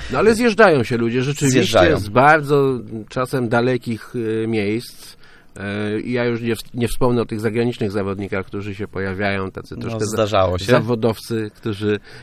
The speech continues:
Speaker 1: którzy jeżdżą z imprezy na imprezę, ale rzeczywiście tam są już, ja nie wiem, no pewnie już wiecie, ilu macie mniej więcej zgłoszonych zawodników.
Speaker 2: Y, na tą chwilę lista jest zamknięta. Tr-, y, trzydziestego marca została lista zamknięta i,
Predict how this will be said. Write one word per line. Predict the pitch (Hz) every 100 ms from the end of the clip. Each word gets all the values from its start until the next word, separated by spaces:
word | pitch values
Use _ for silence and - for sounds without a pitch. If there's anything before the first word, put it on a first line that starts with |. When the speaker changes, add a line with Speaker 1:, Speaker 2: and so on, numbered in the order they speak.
| -
Speaker 1:
którzy | 120 113 120
jeżdżą | 117 110 113
z |
imprezy | 113 107 113 117
na | 113
imprezę, | 110 110 113 131
ale | 143
rzeczywiście | 139 135 151 -
tam | 120 117
są | 143 139
już, | 143 -
ja | 135
nie | 147
wiem, | 117 98
no | 101
pewnie | 117 110
już | 120 127
wiecie, | 165 113
ilu | 101 101
macie | 95 104
mniej | 98 98
więcej | 92 98
zgłoszonych | 101 98 104 95
zawodników. | 92 92 92 98 92 98
Speaker 2:
Y, | - 117 113
na | 120
tą | 151 165
chwilę | - 151
lista | 135 - 135
jest | 113
zamknięta. | 113 107 147 143 107
Tr-, | 110 104
y, | 107 107 104 -
trzydziestego | - 110 - 131 117
marca | 120 117
została | 107 107 107 104 107
lista | 123 -
zamknięta | 107 107 151 165 123
i, | 110